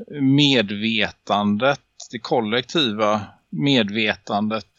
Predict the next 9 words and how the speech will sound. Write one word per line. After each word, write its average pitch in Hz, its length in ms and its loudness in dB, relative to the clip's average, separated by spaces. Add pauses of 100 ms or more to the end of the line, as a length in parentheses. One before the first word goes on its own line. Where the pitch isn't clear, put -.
(160)
hos 113 220 -10
mänskligheten 120 720 0
och, 113 460 -4
och, 123 300 -2
och 107 80 -2
kunna 120 340 4
göra 120 680 2
saker 110 640 -2
sanna 127 1000 -2